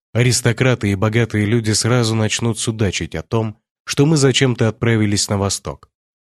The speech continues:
А так как эта поездка неофициальная, начнут выдумывать невесть что. Но один билет уже был куплен, а значит,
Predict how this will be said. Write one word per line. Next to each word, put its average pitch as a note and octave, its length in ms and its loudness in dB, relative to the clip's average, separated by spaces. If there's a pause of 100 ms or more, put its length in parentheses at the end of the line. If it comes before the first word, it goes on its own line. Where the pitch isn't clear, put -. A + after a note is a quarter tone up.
(320)
А A2+ 120 0
так B2 240 0
как A#2+ 220 0
эта A2 180 0
поездка F#2+ 560 -2
неофициальная, A2 880 -2 (280)
начнут C#3 440 2
выдумывать A2+ 640 2
невесть E2+ 400 -2
что. - 400 -4 (1120)
Но A2+ 220 2
один F#2+ 340 0
билет F2 420 -4 (240)
уже A2 300 0
был G#2+ 200 2
куплен, C#2 520 -8 (340)
а A2+ 140 0
значит, B2 480 0